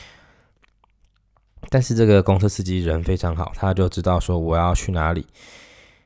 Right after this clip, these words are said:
然后他就说，他就说，“哦，那我”，但是他就说，嗯，他可以载我到某个地方，但是他，呃，因为时间呢，还是因为就是人不够多的关系啊，因为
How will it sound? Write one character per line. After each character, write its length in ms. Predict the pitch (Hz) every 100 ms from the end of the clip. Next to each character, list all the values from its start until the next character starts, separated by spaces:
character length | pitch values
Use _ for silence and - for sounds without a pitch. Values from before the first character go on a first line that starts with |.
| _ -
然 120 | 82
后 140 | 92
他 120 | 95
就 140 | 98 98
说， 240 | 101 101
他 220 | - 110
就 340 | 117 113 107 104 - -
说 180 | - -
，“哦， 320 | 127 135 139 147
那 120 | 123
我”， 340 | 90 90 95 -
但 100 | -
是 120 | 135 123
他 160 | 117
就 100 | 117
说， 240 | 113 110 -
嗯， 400 | 87 85 82 85 _
他 80 | -
可 140 | 120 90
以 40 |
载 140 | -
我 80 | 98
到 140 | 92 98
某 140 | 76
个 80 | 78
地 120 | 90
方， 140 | 87
但 160 | 98 104
是 40 |
他， 280 | 101 98 98 - - _ _ _ _
呃， 160 | 92 95
因 120 | 101
为 400 | 104 98 92 90 - _ _ _ _ _ _ _ _ _ -
时 240 | - 95 95
间 320 | - 101 101
呢， 140 | 98
还 180 | 87 87
是 360 | 85 101 90 87
因 140 | 90
为 340 | 90 87 85 80
就 100 | 82
是 280 | 90 82
人 180 | 82 85
不 80 | 90
够 140 | 120
多 160 | 107 104
的 80 | 82
关 200 | 85 85
系 180 | - 78
啊， 60 |
因 60 | 92
为 180 | 123